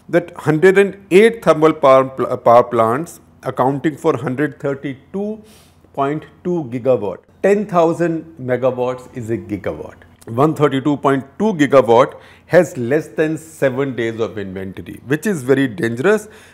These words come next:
and a lot of the power plants have shut down. In fact, this story in P S U watch dot com tells me that sixteen power plants have zero stocks right now, zero. And hundred eight, as I to-, told you, have l-,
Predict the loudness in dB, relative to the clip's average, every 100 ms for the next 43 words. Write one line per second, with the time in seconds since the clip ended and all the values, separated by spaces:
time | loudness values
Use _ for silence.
0 | _ 0 2 2 4 6 6 6 4 0
1 | 4 6 6 4 0 0 -2 -6 0 0
2 | 2 -2 -2 -2 -8 -4 -4 -2 -6 -6
3 | -4 -2 0 -2 -4 -6 -6 -6 -4 -6
4 | -6 -16 -12 -4 -4 -4 -2 -2 0 0
5 | 0 -2 -4 -2 -4 -4 -14 -20 -20 2
6 | 2 2 -4 -20 -10 -8 -8 -8 -6 -6
7 | 0 4 4 2 0 0 -2 -6 -14 -8
8 | -6 -6 -8 -20 -20 -6 -2 0 -2 -2
9 | -4 -4 -8 -10 -10 -16 -18 _ -18 -14
10 | -4 2 2 0 -8 -20 -20 _ _ _
11 | _ _ _ _ -4 2 4 6 8 8
12 | 4 0 0 2 4 2 0 0 0 2
13 | 0 0 -8 -4 0 0 -4 -20 -20 -20
14 | _ -14 -12